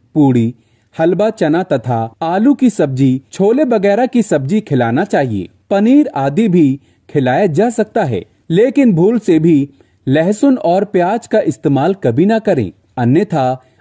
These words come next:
अनर्थ हो जाएगा। अक्सर कई लोग कन्याओं को कुरकुरे का पैकेट, चिप्स वगैरह का पैकेट खिलाते हैं, जो कि घोर अनर्थ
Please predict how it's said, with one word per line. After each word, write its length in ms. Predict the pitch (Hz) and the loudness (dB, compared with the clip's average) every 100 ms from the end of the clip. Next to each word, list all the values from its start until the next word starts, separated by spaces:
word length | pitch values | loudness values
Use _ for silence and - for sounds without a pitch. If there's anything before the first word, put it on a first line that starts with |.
| _ | _
अनर्थ 420 | 139 143 214 - | -2 0 0 -2
हो 120 | 170 208 | -2 0
जाएगा। 480 | 196 240 180 104 - _ - | 0 0 -2 -4 -10 _ -4
अक्सर 380 | 190 185 294 285 | -4 -2 -2 0
कई 220 | 277 233 | 0 2
लोग 300 | 220 220 220 | 2 0 0
कन्याओं 400 | 175 175 175 208 | -2 2 2 0
को 260 | 226 151 135 139 - | 0 0 0 -4 -2
कुरकुरे 420 | 202 208 240 277 | -2 0 0 0
का 140 | 302 - | -2 -2
पैकेट, 540 | 151 135 151 131 - _ _ _ - | -2 -2 0 -2 -4 _ _ _ -4
चिप्स 300 | 240 - - | -4 -4 -4
वगैरह 440 | 147 131 143 202 | -2 0 0 0
का 160 | 240 220 | -2 -4
पैकेट 460 | 214 127 120 214 - | -2 -4 0 -2 -2
खिलाते 480 | 135 117 127 - | -4 -2 0 -2
हैं, 160 | 135 85 - _ - | -2 -6 -16 _ -6
जो 240 | 131 226 | 0 0
कि 160 | - 262 | 0 -2
घोर 320 | 151 160 226 | 0 0 0
अनर्थ 540 | - 151 180 160 - | 0 -2 0 -2 -4